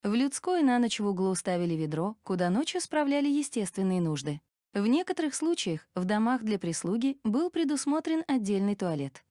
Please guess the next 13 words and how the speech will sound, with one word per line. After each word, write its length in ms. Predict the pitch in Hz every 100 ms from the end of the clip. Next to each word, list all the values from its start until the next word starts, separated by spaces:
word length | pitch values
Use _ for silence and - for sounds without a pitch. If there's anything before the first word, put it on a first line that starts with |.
| _ _
В 100 | -
тысяча 460 | - 349 349 311 302
восемьсот 520 | 277 - 247 247 226
тридцать 360 | 208 190 - 156
третьем 360 | 160 156 147
году 380 | 143 135 165 285 - _
свод 340 | - - 294 277
законов 480 | 262 247 208 180 170
о 60 |
состоянии 640 | - 160 156 160 220 269 269
людей 300 | 240 202 170
в 20 |
государстве, 720 | 165 - 139 139 - 220 240